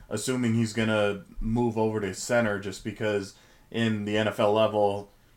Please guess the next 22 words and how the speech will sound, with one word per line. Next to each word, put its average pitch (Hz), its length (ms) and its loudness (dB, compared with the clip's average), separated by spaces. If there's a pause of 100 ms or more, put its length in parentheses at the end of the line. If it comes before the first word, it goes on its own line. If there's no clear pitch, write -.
(320)
he, 120 280 0
he's 117 260 0
pretty 135 380 -2
much 117 220 0
has 117 200 0
more 113 240 2
of 104 80 -4
a 95 60 -2
body 101 400 0
for 104 240 -6
the 98 100 -6
center, 101 480 -6 (320)
uh, 98 220 -4
on 104 160 -6
the 101 100 -6
N 101 80 -4
F 101 140 -6
L 101 80 2
level 101 280 0
than 95 160 -4
a 87 60 -4
guard. 90 480 0